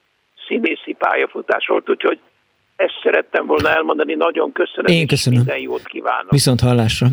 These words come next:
Speaker 2: és ha már a Tabán szóba került, ö, említettük már ma,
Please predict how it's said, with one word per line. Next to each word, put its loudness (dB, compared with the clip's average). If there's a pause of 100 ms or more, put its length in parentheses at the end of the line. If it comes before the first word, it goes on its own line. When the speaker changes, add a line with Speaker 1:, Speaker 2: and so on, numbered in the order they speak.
(100)
Speaker 2:
és 0
ha 4
már 4
a 2
Tabán 2
szóba 2
került, 2
ö, 4
említettük 2
már 4
ma, 4